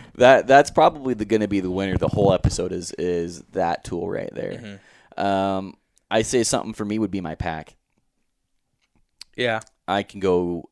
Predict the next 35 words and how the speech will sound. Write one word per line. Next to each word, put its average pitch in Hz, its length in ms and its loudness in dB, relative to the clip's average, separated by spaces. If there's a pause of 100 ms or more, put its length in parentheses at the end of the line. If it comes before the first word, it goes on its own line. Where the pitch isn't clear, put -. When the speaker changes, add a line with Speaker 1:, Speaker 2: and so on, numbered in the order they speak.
Speaker 1:
uh, 76 520 0
carry 92 280 -2
more 85 200 -10
shit. - 420 -6
I 85 120 -10
can 82 160 -16
stay, 87 720 -6 (680)
uh, - 400 -12 (220)
out 98 340 0
longer. 110 600 -2
I 95 140 -8
can 87 400 -14 (440)
pack 92 240 2
way 90 540 2
more, 69 400 -8 (480)
way 117 480 -2
more 80 320 -6
with 82 160 -12
that 87 220 -2
pack 85 260 -8
than 82 160 -14
just - 220 -12
a - 20 -20
cheap - 260 -14
Cabela's 82 360 -10
Speaker 2:
Mm-hmm. - 100 -18
Speaker 1:
pack 80 260 -10
or, 82 140 -12 (960)
uh, - 80 -6
basically 85 380 -6
a 78 40 -8
school 87 280 -6
backpack. 80 440 -4
Speaker 2:
So 110 440 -2
I'm, 113 300 -8